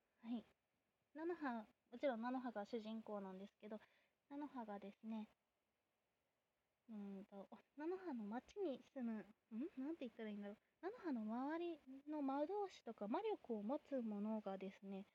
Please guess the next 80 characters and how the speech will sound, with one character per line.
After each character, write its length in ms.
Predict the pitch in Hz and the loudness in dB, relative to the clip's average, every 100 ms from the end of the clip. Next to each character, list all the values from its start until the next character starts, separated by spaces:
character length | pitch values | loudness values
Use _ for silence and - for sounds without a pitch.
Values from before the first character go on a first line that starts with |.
| _ _ _ _ _ - | _ _ _ _ _ -6
そ 60 | |
の、 260 | 208 202 196 - _ - | -2 -2 -4 -8 _ -6
魔 120 | 330 | 0
力 280 | 466 - 233 | 2 2 0
の 220 | 202 185 - | -2 -4 -8
核 240 | 339 - | -10 -8
と 100 | - | -4
な 140 | 233 190 | -2 -2
る 100 | 185 | -4
リ 140 | 247 | -4
ン 20 | |
カ 60 | 403 | -4
ー 240 | - 523 - | -4 -6 0
コ 180 | 539 381 | 4 4
ア 20 | |
っ 40 | |
て 180 | - 247 | 2 0
い 60 | 226 | 0
う 40 | |
も 160 | 226 220 | 2 0
の 160 | 220 | 0
を 60 | 208 | -4
削 320 | - 240 320 | -2 -2 0
ら 100 | 440 | 4
れ 120 | 466 466 | 6 6
る、 140 | 440 - _ _ - | 4 -2 _ _ -8
奪 140 | 254 | -2
わ 120 | 311 427 | -2 0
れ 120 | 381 | -2
る 140 | 208 - _ _ | -4 -8 _ _
っ 40 | |
て 80 | 339 | -2
い 40 | |
う 80 | 339 | 0
事 140 | - 349 | -2 0
件 200 | 330 226 | 2 2
が 120 | 190 | -2
発 180 | - - | -8 -8
生 120 | 202 | -8
し 120 | - | -4
ま 100 | 208 | -4
す。 200 | - 190 - _ _ _ _ _ _ _ _ _ - | -2 -4 -4 _ _ _ _ _ _ _ _ _ -8
こ 80 | 302 | -4
の 180 | 311 311 | -2 0
事 140 | 359 | -2
件 500 | - 339 277 233 226 - _ _ _ _ - | -2 0 2 0 -2 -8 _ _ _ _ -8
の 80 | 233 | -6
被 200 | - 269 | -2 4
害 200 | 320 330 | 4 4
者 140 | 277 | 0
に 160 | 202 202 | 0 0
菜 100 | 247 | 0
の 100 | 254 | 2
葉 100 | 214 | 0
は 120 | 185 | -2
一 100 | 202 _ - 240 | -6 _ -12 -4
度 140 | 220 | -2
な 120 | 220 | -2
っ 20 | 240 | -4
て 160 | 226 | -8
し 80 | 226 | -8
ま 160 | 208 202 | -8 -6
う 20 | |
ん 40 | |
で 60 | 202 | -8
す 60 | - | -10
け 100 | 220 | -8
ど、 100 | 226 - | -8 -4
そ 100 | 302 | -2
れ 220 | 302 311 311 | 0 -2 -2
が 100 | 302 | -2
で 100 | 285 | -2
す 100 | - | -2
ね、 160 | 208 208 - _ | -2 -4 -8 _
ス 20 | |
ト 120 | - 220 | 0 0
ー 40 | |
リ 100 | 190 | 0
ー 20 | |
の 160 | 190 | -4